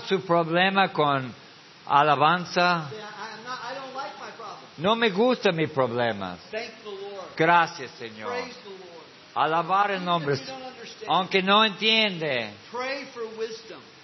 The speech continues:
Speaker 1: Orar por sabiduría.
Speaker 2: How to do this and how to obey God.
Speaker 1: Cómo obedecer a Dios.
Speaker 2: And then keep on going.
Speaker 1: Y siga adelante.
Speaker 2: Persevere through your
Speaker 1: Perseverar.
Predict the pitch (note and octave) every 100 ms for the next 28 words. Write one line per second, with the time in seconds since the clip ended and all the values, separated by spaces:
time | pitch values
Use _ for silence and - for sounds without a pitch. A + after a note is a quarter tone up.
0 | - A#2+ C#3 D3 F3 G3 F#3 D3 D3 C3+
1 | D#3 D#3+ F3+ F#3 E3+ E3+ F3 E3+ D3+ A#2
2 | G#2 F#2+ - - - - A3 C4+ C#4 C4
3 | A3+ - G#3 G3+ G3+ B3 B3 A#3+ A3+ A3+
4 | A#3+ - A#3+ G#3+ D#3 - - - E3 G3
5 | G3 E3+ F3 E3 E3 E3+ E3 D#3+ C3+ D3
6 | D3+ C#3 B2 A2 - - - C#3 D#3 C3+
7 | G3+ A3 A#3+ B3 A#3 - - - - A#3
8 | - G#3 G3 D#3+ D3+ A#2+ A2 B2 - D#3+
9 | D#3 D#3 C#3+ C3+ C3 A2+ G2 F2 F2+ E2+
10 | - - - - - - - - - C#3+
11 | D3 D#3+ D#3 D#3 D3+ D3+ C#3+ B2 G#2+